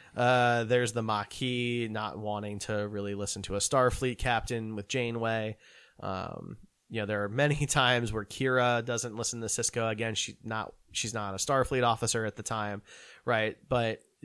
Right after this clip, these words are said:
so we've seen s-, things kind of like this. This is the first time, though, we've seen a young new captain and a officer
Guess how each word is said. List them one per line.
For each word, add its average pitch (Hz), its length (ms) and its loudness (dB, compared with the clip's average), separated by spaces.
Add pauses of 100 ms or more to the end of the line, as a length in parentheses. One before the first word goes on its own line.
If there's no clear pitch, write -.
so 151 340 4
we've 143 220 0
seen 175 340 2
s-, - 640 4
things 147 240 -2
kind 214 460 0
of 147 120 0
like 120 200 2
this. 117 160 -2
This - 200 0
is 208 100 -4
the 196 120 -2
first 151 320 -2
time, 131 300 0
though, 117 140 2
we've 117 220 -2
seen 113 480 0 (720)
a 110 520 0
young 139 580 0
new 131 180 0
captain 107 720 -2 (460)
and 107 500 -2 (140)
a 110 420 -2 (500)
officer 120 760 0